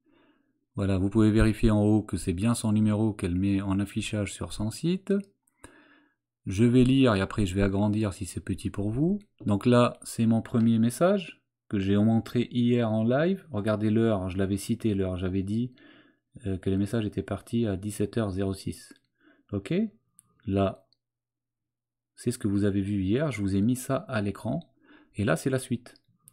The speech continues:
Alors, on peut lire, « J'ai pas le début du S M S. » Pourtant, j'ai signé Mehdi Mnawar. On critique quelqu'un,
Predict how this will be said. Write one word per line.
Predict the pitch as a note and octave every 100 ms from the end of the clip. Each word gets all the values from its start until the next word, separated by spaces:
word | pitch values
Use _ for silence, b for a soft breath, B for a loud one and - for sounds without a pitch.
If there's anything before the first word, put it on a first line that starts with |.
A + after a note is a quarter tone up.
| B B B
Alors, | G#2 F#2
on | F#2+
peut | G#2+
lire, « | G#2 D3 E3+ E3+ - _ _ - b b b b b b _ _ _
J'ai | F#2 F#2 A2
pas | A2+ C3
le | C3
début | A#2+ A#2+ C3
du | B2 C3
S | C3
M | C3 B2+
S. » | A#2 - - _ _ _ _ _ _ _ _ _ - - -
Pourtant, | G#2 - F#3 C3+
j'ai | G2
signé | F#2+ G#2 B2 F3
Mehdi | A#2+ G2 G#2+
Mnawar. | A#2 D3+ D#3+ G#3 B2+ B B B B -
On | A#2+
critique | C3 - D3+ - D3 -
quelqu'un, | B2 A#2 - B2+ A2